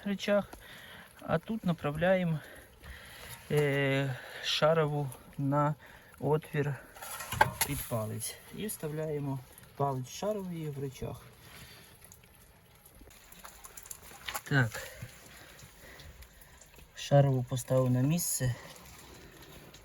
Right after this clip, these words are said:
Тепер треба закрутити гайку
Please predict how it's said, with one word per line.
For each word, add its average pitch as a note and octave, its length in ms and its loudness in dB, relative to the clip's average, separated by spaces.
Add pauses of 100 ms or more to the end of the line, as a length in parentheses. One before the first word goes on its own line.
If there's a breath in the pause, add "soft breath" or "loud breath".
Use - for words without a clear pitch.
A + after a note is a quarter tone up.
(100)
Тепер B2+ 380 2
треба B2 400 2 (320)
закрутити B2+ 680 -2
гайку C3+ 480 0